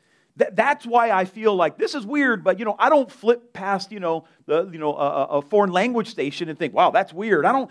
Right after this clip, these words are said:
I don't flip past, you know, the Hallmark Channel and think, "That's weird," even though it is. I, I, I, I don't, I don't, I don't, I don't,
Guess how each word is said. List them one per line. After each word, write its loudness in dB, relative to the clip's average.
I 2
don't 0
flip 0
past, -2
you -14
know, -6
the 2
Hallmark 0
Channel -8
and -10
think, -6
"That's 2
weird," 4
even -8
though -2
it -2
is. 0
I, 2
I, 2
I, 0
I 4
don't, 2
I 2
don't, 0
I 2
don't, 0
I 2
don't, 2